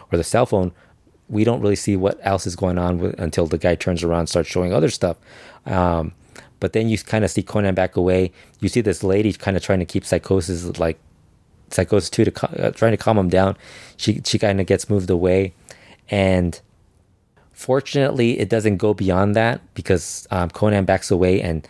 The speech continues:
Psychosis Two leaves. I kinda, you know, it later, you know, Konnan said that, um, he was told by the press afterwards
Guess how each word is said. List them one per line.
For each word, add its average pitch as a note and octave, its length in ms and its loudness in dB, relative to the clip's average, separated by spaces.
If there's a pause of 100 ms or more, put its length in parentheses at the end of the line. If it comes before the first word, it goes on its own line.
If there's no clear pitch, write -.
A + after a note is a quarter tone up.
(120)
Psychosis - 540 -4
Two - 160 -2
leaves. G2+ 420 0 (420)
I C3 120 0
kinda, B2+ 300 0 (340)
you A2+ 100 0
know, G2+ 220 0 (180)
it A#2 140 0
later, B2 320 2
you G#2 160 2
know, G2 100 4
Konnan A#2+ 460 0
said G#2 320 -2
that, F#2+ 180 2 (240)
um, F2 380 -2 (520)
he - 240 0
was A2+ 160 2
told G2+ 220 0
by G2 100 4
the F2 100 0
press - 580 0 (500)
afterwards F2+ 800 0